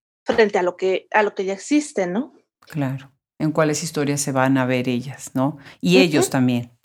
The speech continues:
Speaker 2: los niños importantes, los adultos, los hombres, ¿no? Estamos hablando ahorita de mujeres, pero definitivamente esta conversación también es sobre los hombres, ¿no? Y me hace ahorita pensar entonces en este trabajo que has hecho, muy interesante también en tu formato, en tu,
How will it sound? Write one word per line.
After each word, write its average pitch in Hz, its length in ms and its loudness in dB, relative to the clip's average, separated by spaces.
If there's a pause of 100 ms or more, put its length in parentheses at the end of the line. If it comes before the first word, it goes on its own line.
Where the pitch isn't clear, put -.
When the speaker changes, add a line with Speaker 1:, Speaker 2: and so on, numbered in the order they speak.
Speaker 2:
los 147 260 2
niños 165 480 2
importantes, 135 560 0
los 147 180 -2
adultos, 156 420 2
los 151 240 -4
hombres, 170 580 0 (500)
¿no? 156 380 2
Estamos 147 440 0
hablando 151 260 2
ahorita 156 280 2
de 147 80 2
mujeres, 143 540 0
pero 127 240 -4
definitivamente 143 800 0
esta 143 160 -6
conversación 131 600 -2
también 147 420 0
es 143 100 -2
sobre 123 240 -4
los 123 260 -8
hombres, 117 380 -4
¿no? 151 140 -2 (440)
Y 196 100 2
me 196 120 6
hace 208 220 4
ahorita 196 500 2
pensar 175 400 2
entonces 165 600 0
en 151 100 4
este 151 180 0
trabajo 156 680 2
que 139 120 -4
has 131 120 -2
hecho, 147 200 -2
muy 180 160 4
interesante 165 680 0
también 160 520 2
en 156 140 2
tu 156 100 -2
formato, 151 540 0
en 156 100 0
tu, 139 180 -2